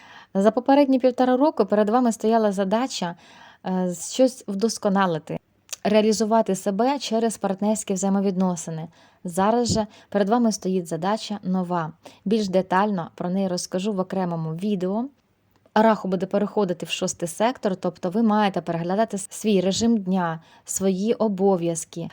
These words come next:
Можливо, для когось це сприятливий період для заведення домашньої тваринки або ж зміни взагалі роботи. Також важливими кармічними показниками є, е, періоди коридору затемнень. Весняний буде починатися чотирнадцятого березня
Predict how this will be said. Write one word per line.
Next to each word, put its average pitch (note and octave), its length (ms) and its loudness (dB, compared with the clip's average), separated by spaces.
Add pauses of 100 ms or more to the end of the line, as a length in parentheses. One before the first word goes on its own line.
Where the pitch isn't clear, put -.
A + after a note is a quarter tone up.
(120)
Можливо, G3 500 2
для F#3+ 160 0
когось A3 320 -2
це F3+ 120 -4
сприятливий F#3+ 480 -2
період G3 420 0
для F#3 360 -2 (280)
заведення G3 640 0
домашньої F#3 800 -2
тваринки F3+ 800 -2 (500)
або F#3+ 440 0
ж - 220 -8
зміни F#3 420 -2
взагалі F3+ 500 -4
роботи. F3+ 560 -4 (120)
Також C4+ 300 2
важливими G3+ 440 4
кармічними F#3+ 480 0
показниками F#3+ 720 -2
є, F3+ 400 -2 (480)
е, F#3+ 100 2
періоди G3 520 0
коридору E3+ 500 -2
затемнень. C4+ 640 -4 (160)
Весняний A3+ 640 0
буде G3+ 200 0
починатися G#3 640 -4 (220)
чотирнадцятого G#3+ 800 0
березня E3+ 640 0